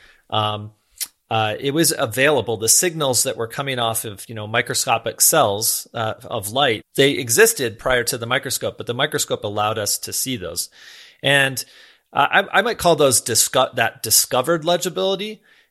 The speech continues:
And then the other type, the, the, the type that has to do with, maybe with roads would be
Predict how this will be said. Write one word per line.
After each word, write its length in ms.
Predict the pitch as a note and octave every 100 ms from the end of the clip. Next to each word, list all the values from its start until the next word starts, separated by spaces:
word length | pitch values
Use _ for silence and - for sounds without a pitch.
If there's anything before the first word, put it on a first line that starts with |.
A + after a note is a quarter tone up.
| -
And 160 | C3
then 460 | E3 F3 F3 E3 C3
the 160 | C#3
other 200 | E3 F#3
type, 360 | F3 C#3 A#2+ -
the, 280 | C3 A#2 G#2+
the, 380 | A#2+ A2+ A2 G#2+
the 120 | B2+ A#2
type 240 | D3 C#3+
that 100 | A#2+
has 180 | C#3+ -
to 80 | A#2
do 240 | B2 A#2+
with, 200 | A#2+ -
maybe 320 | B2 A#2 A#2
with 300 | A2 A2+ G#2
roads 540 | G#2 B2+ B2+ A#2 A2 -
would 120 | A2+
be 380 | B2 A2+ A2